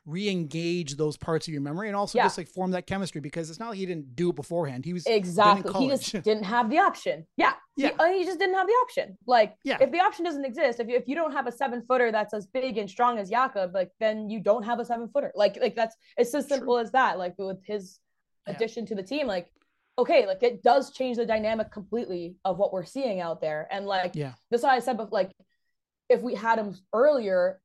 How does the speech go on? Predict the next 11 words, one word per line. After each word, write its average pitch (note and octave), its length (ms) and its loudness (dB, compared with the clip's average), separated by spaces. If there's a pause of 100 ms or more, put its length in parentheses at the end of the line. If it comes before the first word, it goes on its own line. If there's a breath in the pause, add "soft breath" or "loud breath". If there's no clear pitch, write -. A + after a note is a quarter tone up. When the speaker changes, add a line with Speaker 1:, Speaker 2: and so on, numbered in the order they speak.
(120)
Speaker 2:
imagine A3 680 0
how G3+ 720 -2
much F#3+ 260 -6
more G3+ 300 2
evolved. F#3 320 2
Now G#3+ 160 2
we A#3 120 -2
could A#3 200 -4
probably G#3+ 280 -2
go G3+ 240 4
from, F#3+ 380 -2